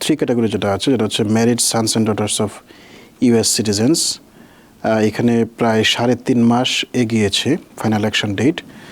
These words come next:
এবং, আহ, যারা জুলাই ফার্স্ট দুই হাজার দশের বা তার আগে, আহ, পিটিশনটি ফাইল করেছিল, তাদের কিন্তু এখন ভিসা দেওয়া হচ্ছে। এখানে প্রায় সাড়ে তিন মাস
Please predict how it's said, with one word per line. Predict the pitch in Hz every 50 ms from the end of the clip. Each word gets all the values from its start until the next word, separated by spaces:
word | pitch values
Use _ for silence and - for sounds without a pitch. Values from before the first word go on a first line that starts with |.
| - - - - - - - -
এবং, | 113 110 107 113 107 104 104 104 104 101 - - - - - - - - - _ -
আহ, | 113 113 110 107 104 101 98 87 - - 87
যারা | 98 104 110 110 113 110 110
জুলাই | 104 113 120 120 120 131 131 131 135 135 135 135 135 127 - - - - - - - - - - -
ফার্স্ট | - - - 127 - - - - - - 135 - - - - 113
দুই | 113 113
হাজার | 117 113 123 110 104
দশের | 117 - - - - - 127 120 120 - - - - - - - -
বা | 127 110
তার | - 123 113
আগে, | 104 - 113 117 113 117 127 127 127 127 - - - - - - - - -
আহ, | - 113 110 107 104 98 - - 101 -
পিটিশনটি | - 117 123 117 - 110 117 131
ফাইল | - - 113 110
করেছিল, | 110 - 113 110 104 - 110 117 156 190 190 - - - -
তাদের | - 113 110
কিন্তু | - - 110 107 110
এখন | 98 - 135 143 - - - - - - - 107
ভিসা | 98 107 101 - 110
দেওয়া | 98 107 104 95
হচ্ছে। | 87 - 107 - - - - 90 - - - - - - - - - - - - - - -
এখানে | - 110 123 120 113
প্রায় | 110 - 117 110 110 104
সাড়ে | - - 120 120 117
তিন | - - 117 113
মাস | 113 110 - - - -